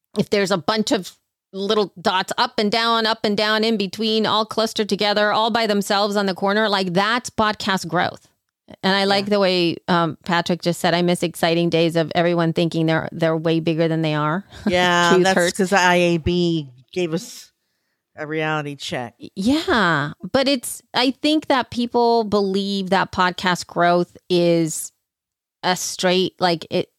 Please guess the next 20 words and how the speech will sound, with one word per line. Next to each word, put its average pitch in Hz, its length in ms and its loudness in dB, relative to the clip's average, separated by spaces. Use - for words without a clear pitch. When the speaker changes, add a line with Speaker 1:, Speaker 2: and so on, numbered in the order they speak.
Speaker 1:
the 175 180 -2
graph 175 600 0
is 165 240 0
just 175 280 0
one 170 420 0
line 170 500 2
slowly 170 720 0
moving 170 600 0
upward 180 600 0
on 160 180 0
one 170 220 2
side. 208 480 0
And 175 160 2
Speaker 2:
Yeah, 175 60 4
Speaker 1:
that's 370 60 -4
Speaker 2:
it's 427 100 0
Speaker 1:
not 190 160 -2
the 285 60 2
way 285 120 2
Speaker 2:
not. 294 80 -2